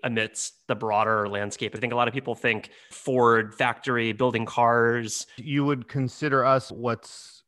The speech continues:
Speaker 2: referred to as a job shop. We're making products for customers per their drawings. It could be a one-off part that's made once and never again, or it could be something that's recurring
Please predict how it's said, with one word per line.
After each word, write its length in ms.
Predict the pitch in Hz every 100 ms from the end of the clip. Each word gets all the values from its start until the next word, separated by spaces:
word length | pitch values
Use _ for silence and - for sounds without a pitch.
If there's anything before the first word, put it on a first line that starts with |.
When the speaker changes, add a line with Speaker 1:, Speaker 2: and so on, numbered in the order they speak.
| 120
Speaker 2:
referred 320 | 117 143 135
to 100 | 135
as 80 | 110
a 80 | 101
job 380 | 107 113 110
shop. 400 | - 135 135 - - _ _ -
We're 180 | 123 123
making 420 | 156 160 147 123
products 760 | 151 143 131 113 107 - - -
for 220 | 135 127
customers 600 | 135 117 - 110 104 -
per 340 | - 147 135 - -
their 160 | 117
drawings. 500 | 104 120 107 101 95 95
It 120 | 117
could 180 | 135 120
be 100 | 120
a 80 |
one-off 680 | 107 120 135 135 131 - - _ _ _ _
part 420 | - 143 151 - _
that's 280 | 113 110 -
made 220 | 123 120
once 420 | 113 120 131 127 117
and 260 | 98 95 -
never 280 | 117 120 117
again, 460 | 113 120 135 143
or 220 | 117 113
it 60 | 113
could 140 | 120
be 120 | 113 110
something 380 | 120 117 117
that's 220 | 113 107 110
recurring 600 | 98 120 120 127 139